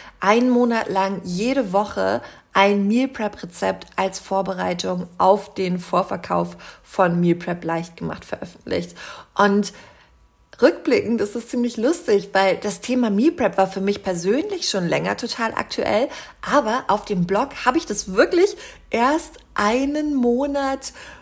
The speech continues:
vor dem Vorverkauf angefangen, öffentlich zu spielen. Und der Vorverkauf ist trotzdem total durch die Decke gegangen. Also lohnt es sich auf jeden Fall, dass du das Thema schon frühzeitig, ja, formulierst, aussprichst, darüber sprichst,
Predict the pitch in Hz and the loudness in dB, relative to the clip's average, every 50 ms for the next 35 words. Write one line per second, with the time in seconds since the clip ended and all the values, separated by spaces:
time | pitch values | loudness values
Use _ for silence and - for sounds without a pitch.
0 | - _ _ - - - 247 247 254 262 269 269 262 262 262 - - - 233 220 | -20 _ _ -16 -4 4 6 8 8 8 8 6 2 2 0 -4 -8 -6 -4 -4
1 | 214 220 226 226 226 285 262 - - 208 202 226 247 - - - 208 226 233 240 | -2 0 -2 0 0 0 -2 0 2 4 4 4 2 0 0 2 4 4 6 4
2 | 302 - - 214 214 214 185 196 214 240 240 233 - - _ - 208 220 214 - | 2 2 0 0 0 0 0 0 -2 -4 -4 -6 -8 -12 _ -2 -2 0 0 -2
3 | 214 175 208 226 214 - - 214 208 - - - 202 190 175 170 165 165 185 208 | -4 -2 -2 -4 -4 -4 -4 -4 -4 -6 -6 0 0 2 2 2 0 0 0 0
4 | 208 - 233 220 214 233 - 226 214 - 214 208 202 196 202 - - - 220 220 | 0 2 4 4 4 4 2 -4 -4 0 0 0 0 -2 -8 -6 -6 -6 -6 -4
5 | - 208 208 - 202 175 - - 214 240 247 254 208 214 226 - - 202 175 - | -4 -6 -4 -6 -8 -8 -6 0 2 4 4 4 4 0 -2 -2 -6 -4 -4 -4
6 | - - 214 165 156 156 156 165 139 143 175 226 233 - - - - - - - | -4 -4 -6 -6 -6 -4 0 2 2 2 2 -2 -4 -6 -12 -14 -16 -16 -10 -2
7 | - 208 226 226 196 208 233 247 240 - - - - - 214 208 214 233 269 320 | 0 2 2 2 2 2 2 2 2 0 -10 -12 -4 0 4 6 6 6 6 0
8 | 339 - - - - 269 247 - - - 220 277 277 277 - - 208 208 175 - | -2 -4 -8 -4 -4 -4 -4 -2 -2 2 2 2 2 0 -4 -4 -4 -4 -4 -4
9 | 185 208 208 240 247 262 269 269 - - 165 170 175 175 190 220 - - - - | -2 0 0 0 0 0 -2 -4 -2 0 2 2 4 2 2 0 -2 -6 -14 -14
10 | - - - - 220 233 226 - 247 214 208 214 - - - - 226 254 254 254 | -16 -10 0 0 2 2 2 -2 -4 -2 -2 -2 -4 -6 -4 -2 0 0 2 2
11 | 247 247 - - - 202 190 175 - - - - 247 285 320 311 311 - - - | 2 0 0 -2 -2 -2 -4 -4 -6 -10 -4 2 6 8 8 8 6 0 -4 -2
12 | 208 208 208 208 214 214 - 220 214 214 214 - - - - - _ _ _ _ | 0 0 0 0 0 -2 0 0 0 0 0 -6 -12 -12 -16 -20 _ _ _ _
13 | _ - _ - - - - - 269 269 - - 202 185 185 208 262 302 - - | _ -20 _ -12 -12 -10 -4 -2 -2 -2 -2 -2 -4 -2 -2 2 2 2 2 0
14 | - - - - 170 233 277 277 - - - - 156 - - - 185 185 190 185 | -2 -6 0 2 4 4 4 2 -2 -4 -4 -4 -4 -4 -4 -4 -4 -4 -2 -2
15 | 190 185 - - - 226 277 294 311 302 - - - - - | -4 -4 -4 -8 -4 0 2 2 2 2 -2 -8 -8 -10 -16